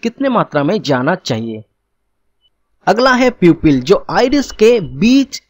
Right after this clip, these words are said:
छेद को कहते हैं pupil। ये देखिए, ये जो black color का आप देख रहे हैं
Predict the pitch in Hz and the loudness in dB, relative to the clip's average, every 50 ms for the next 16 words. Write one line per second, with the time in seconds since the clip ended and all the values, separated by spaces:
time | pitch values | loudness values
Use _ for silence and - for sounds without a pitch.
0 | _ _ _ _ - - 185 202 240 277 226 226 240 226 - - 151 147 147 - | _ _ _ _ -2 2 4 6 6 4 4 2 0 0 2 2 0 0 0 0
1 | - 151 147 139 202 233 220 - 156 139 127 - - 117 98 82 - _ _ _ | -2 -2 0 0 0 -2 0 0 0 0 0 -2 -4 -6 -8 -8 -12 _ _ _
2 | _ _ _ _ _ _ _ _ _ _ _ _ _ _ 151 165 233 220 170 156 | _ _ _ _ _ _ _ _ _ _ _ _ _ _ 0 2 4 4 4 2
3 | - - 143 143 139 131 131 151 208 240 254 214 233 240 240 220 - - _ _ | 0 0 0 0 0 0 -2 -2 -2 -2 -2 0 2 2 2 2 2 -2 _ _
4 | _ _ 135 117 139 160 190 226 - _ 233 240 233 220 - - 208 196 190 165 | _ _ -6 -2 0 0 0 -2 -2 _ 0 0 0 0 0 0 2 2 0 0
5 | 147 165 185 196 - 170 160 151 139 143 156 165 185 220 | 0 -2 -2 0 0 -2 -2 -2 -2 -2 -2 -2 -2 -4